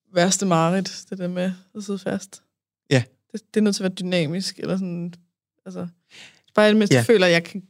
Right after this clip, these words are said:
Speaker 1: kan gøre noget, og så en gang imellem, så er det hele noget lort, og så en gang imellem, så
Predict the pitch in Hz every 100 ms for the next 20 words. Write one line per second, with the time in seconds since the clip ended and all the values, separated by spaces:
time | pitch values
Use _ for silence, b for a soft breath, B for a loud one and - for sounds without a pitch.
0 | _ - 175 175 170 190 190 196 214 226
1 | - - 202 180 180 175 160 151 - 185
2 | 175 175 185 160 160 180 - 170 175 170
3 | 160 165 175 - 170